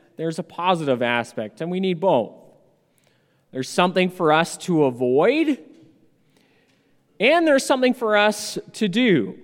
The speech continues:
And the negative aspect is this: do not be conformed to this world or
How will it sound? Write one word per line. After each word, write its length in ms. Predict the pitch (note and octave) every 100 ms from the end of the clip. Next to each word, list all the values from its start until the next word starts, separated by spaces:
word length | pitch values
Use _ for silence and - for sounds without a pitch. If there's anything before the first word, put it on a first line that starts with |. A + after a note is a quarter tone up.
| - _ _ _ _ _ _ _ _ _ _ _ _ _ _ _ _ _ _ _ _ -
And 100 | C#3+
the 80 | C#3
negative 400 | A3+ F4+ C4 D#3
aspect 680 | C#3+ D3+ E3+ - E3+ F3
is 160 | D3+ A#2+
this: 500 | B2 D#3 A#3 - - _ _ _ _ _ _ _ - B2+
do 200 | C3 A#3+
not 400 | D#4 C4+ C4+ A#3
be 320 | F#3+ F#3+ F#3+ A3
conformed 1040 | B3 A#3 - D3 C3 C#3+ F3 A3+ B3 G#3+ - - _
to 640 | - F3+ F3 F3 F3 F3+
this 260 | E3 F3 -
world 600 | G#3 G#3+ C3+ G#2+ - - - _
or 460 | A2+ A#2 A2+ A2+